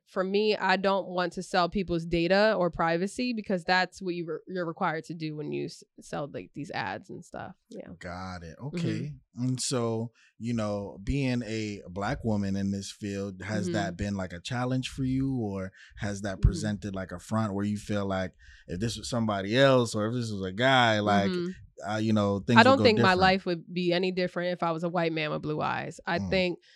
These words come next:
Speaker 1: that being a black woman in tech is powerful.
Speaker 2: Mm.
Speaker 1: Um, I personally think I get a sense of respect when I step into certain areas and tell people that I have an app, because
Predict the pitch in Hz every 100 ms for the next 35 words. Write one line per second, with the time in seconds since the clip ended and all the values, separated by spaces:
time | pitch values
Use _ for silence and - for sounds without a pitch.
0 | _ - 180 180 175 170 160 - _ -
1 | 180 214 202 180 180 175 175 196 190 180
2 | 170 190 165 156 - 147 139 165 - 98
3 | 170 - - 160 151 147 143 147 _ -
4 | 175 180 180 170 - _ - 220 202 202
5 | 190 175 226 190 180 170 180 175 165 170
6 | - 180 180 - 202 180 175 - 175 180
7 | 175 185 165 180 170 165 175 175 175 175
8 | - 170 160 160 - 170 170 196 170 165
9 | 160 160 175 165 185 185 190 190 175 -
10 | 165 160